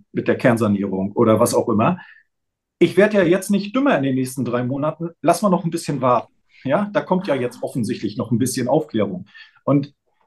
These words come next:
und all, all diese Faktoren hängen natürlich irgendwie zusammen und führen dann dazu, dass die Leute wieder unsicherer werden. Und wenn dann wieder alle kurz vorm einunddreißigsten Januar ihre Erklärung abgeben, dann waren es wieder die bösen Steuerberater, die bis zum letzten Tag gewartet haben. Und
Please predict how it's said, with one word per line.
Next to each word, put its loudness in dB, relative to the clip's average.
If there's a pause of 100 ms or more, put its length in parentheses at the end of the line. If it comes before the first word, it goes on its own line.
(280)
und -2
all, 6
all 4
diese 4
Faktoren 0
hängen 2
natürlich -6
irgendwie 0
zusammen -2
und -2
führen -2
dann -2
dazu, 0
dass -8
die -6
Leute -4
wieder 2
unsicherer 0
werden. 2
Und -4
wenn -2
dann -6
wieder 4
alle -10
kurz -10
vorm -6
einunddreißigsten -2
Januar 2
ihre 4
Erklärung -4
abgeben, -8
dann -2
waren -6
es -14
wieder -8
die -6
bösen -6
Steuerberater, 2
die -10
bis -8
zum -8
letzten -8
Tag -8
gewartet -4
haben. -12
Und -16